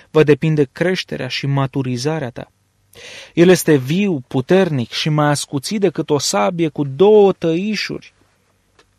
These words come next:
Găsim scris în epistola către evrei. Iar în prima epistolă către Corinteni, în capitolul doi, citim: „Dar omul firesc nu primește lucrurile Duhului lui Dumnezeu,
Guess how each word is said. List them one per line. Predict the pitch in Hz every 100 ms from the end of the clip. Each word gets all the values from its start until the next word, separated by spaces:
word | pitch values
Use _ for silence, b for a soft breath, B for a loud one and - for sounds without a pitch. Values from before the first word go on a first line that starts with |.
| _ _ _
Găsim | 139 - 123
scris | - - 135 135 -
în | 127
epistola | 127 127 - 123 117
către | - 127 123
evrei. | 120 131 131 - _ _ _ B B B B B B
Iar | 135 123 127 - -
în | 139
prima | 131 139 147 127
epistolă | - - 143 131
către | 135 123 120
Corinteni, | - 123 117 117 147 135
în |
capitolul | 117 117 127 123 120 120 127
doi, | 135 139 123 - -
citim: | - 127 139 135 - B B
„Dar | - 139 139
omul | 147 156 147
firesc | 135 147 143 139 - _ -
nu | 226
primește | 180 147 135 151
lucrurile | 143 147 - 143 139
Duhului | 135 127 143 139
lui | 143 139
Dumnezeu, | 143 139 127 143